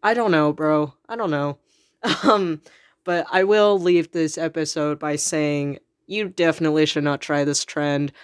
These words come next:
I know I'm not a medical professional, but I still would not advise doing this trend. If you're gonna take your pre-workout, just mix it with a smoothie or at least water.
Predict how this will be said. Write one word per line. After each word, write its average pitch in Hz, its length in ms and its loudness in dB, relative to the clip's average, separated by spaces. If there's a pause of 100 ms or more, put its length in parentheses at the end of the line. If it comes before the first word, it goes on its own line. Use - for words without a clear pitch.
(140)
I 175 100 2
know 208 180 4
I'm 208 140 2
not 190 180 2
a 185 40 0
medical 165 420 0
professional, 156 760 -6
but 151 300 -2
I 156 160 2
still 156 460 0
would 147 120 2
not 143 280 -2
advise 139 440 -4
doing 147 340 -4
this 151 180 -2
trend. 147 360 -2 (220)
If 320 140 -4
you're 415 100 4
gonna 233 240 2
take 214 240 -2
your 208 80 2
pre-workout, 170 720 0
just 185 220 -6
mix 160 320 -2
it 170 80 -2
with 165 140 -2
a - 20 -4
smoothie 156 840 2
or 147 340 -2
at 147 140 -6
least 165 280 -2
water. 139 540 -4